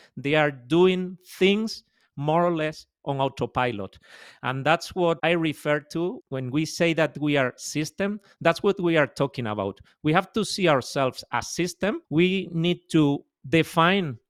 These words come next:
our ultimate purpose in life and then create a system based on goals and things you want to achieve, things that resonate with, to you,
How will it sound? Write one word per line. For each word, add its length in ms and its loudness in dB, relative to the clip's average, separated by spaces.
our 240 0
ultimate 520 0
purpose 420 -2
in 140 -2
life 320 -4
and 220 -4
then 340 0
create 420 2
a 80 0
system 480 -4
based 340 -2
on 260 -2
goals 440 4
and 100 -8
things 280 -6
you 100 0
want 240 0
to 100 2
achieve, 340 2
things 420 2
that 320 0
resonate 760 0
with, 340 0
to 100 0
you, 400 2